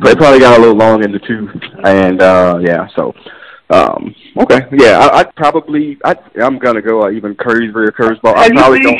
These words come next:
Speaker 1: gonna
Speaker 2: have you seen Kadeem Hardison recently?
Speaker 1: I have, actually. He's on, uh, that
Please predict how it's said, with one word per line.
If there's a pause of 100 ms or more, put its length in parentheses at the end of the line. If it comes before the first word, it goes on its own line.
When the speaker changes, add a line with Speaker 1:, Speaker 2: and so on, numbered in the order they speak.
(160)
Speaker 1:
gonna
Speaker 2:
have
you
seen
Kadeem
Hardison
recently? (680)
Speaker 1:
I
have, (120)
actually. (640)
He's
on,
uh,
that